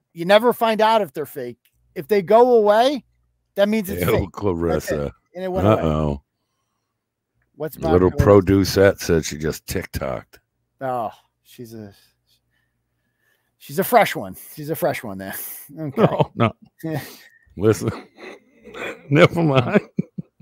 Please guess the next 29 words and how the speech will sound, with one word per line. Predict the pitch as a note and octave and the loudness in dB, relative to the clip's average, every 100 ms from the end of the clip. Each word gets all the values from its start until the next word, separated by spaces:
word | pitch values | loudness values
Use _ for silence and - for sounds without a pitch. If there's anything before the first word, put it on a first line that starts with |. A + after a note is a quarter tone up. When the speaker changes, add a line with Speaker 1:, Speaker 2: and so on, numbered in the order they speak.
| - | -18
Speaker 1:
Stop | - B2 F#2 - | -10 -6 -6 -8
it. | C3+ | -8
Okay. | D3+ G#2+ D#2+ _ _ - | -6 -6 -8 _ _ 2
All | F#3+ | 4
right. | D#3 | 4
We're | F#3+ | 4
gonna | C#4 C4 | 4 4
call | - C4 B3+ | 6 8 8
it | |
a | A#3+ | 6
night | A#3 A#3 | 4 2
then, | A#3+ A3+ | 0 0
folks. | A#3+ A#3+ - | 0 0 0
Thank | A#3 A3+ | -6 -4
you | A#3 | 0
all | A#3+ A3+ | 2 2
for | A#3+ | -4
the | G#3+ | -10
donos. | F3 A3+ A#3 A#3 A#3 - - | -6 -6 -2 -2 -2 -4 -8
Speaker 2:
<laughs> | - F3 - - | -14 -14 -14 -10
Speaker 1:
Uh, | E3 E3+ E3+ E3+ E3+ D3 | -6 -4 -4 -4 -6 -8
thank | G#3+ F#3+ | -10 -8
you | A3 | -2
all | A3 | -2
for | G#3+ | -2
the | G#3 | -6
donos. | G3+ G#3+ G#3+ G3+ | -6 -4 -2 -4
Thanks, | G#3+ G3+ - | -8 -10 -12
uh, | F3 F3+ | -8 -6